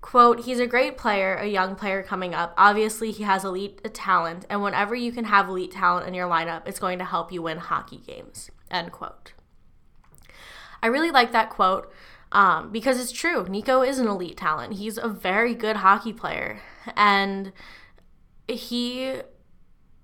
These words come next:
he brings a lot to this lineup, um,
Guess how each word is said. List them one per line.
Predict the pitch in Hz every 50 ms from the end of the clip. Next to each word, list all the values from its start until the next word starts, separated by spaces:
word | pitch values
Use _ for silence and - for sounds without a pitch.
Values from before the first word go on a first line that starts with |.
| _
he | - 233 - - 262
brings | 226 - - 240 254 269 269 247
a | 254
lot | 233 208 196 180 190 196 190 -
to | - 208
this | 190 190 185 185 -
lineup, | 175 170 180 190 185 196 233 285 - - - - - - - - - - - - - _ - - -
um, | - 190 190 175 165 - - - - - 226 226